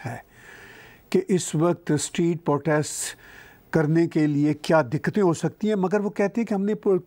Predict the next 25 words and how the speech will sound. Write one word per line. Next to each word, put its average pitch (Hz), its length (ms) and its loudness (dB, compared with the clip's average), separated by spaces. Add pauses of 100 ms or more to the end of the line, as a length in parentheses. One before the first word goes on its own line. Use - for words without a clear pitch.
(520)
प्रोटेस्ट 175 440 0 (100)
करने 190 340 4
हैं 127 260 -2 (480)
और 170 520 4
उन 214 220 2
एहतियातों 156 840 0
को 147 200 0
भी 156 280 0
मलहूज़े 135 600 0
ख़ातर 139 400 -2
रखना 135 300 -2
है, 165 60 -2
उनको 170 280 0
भी 165 100 -2
पेश 147 460 -2
नज़र 143 360 2 (540)
रखना 156 480 2
है। 107 280 -6 (400)
और 156 320 0
फिर 214 280 8
जैसा 147 340 0
कि 143 100 0
मैंने 147 220 2
पीछे 160 300 -2
कहा, 151 320 0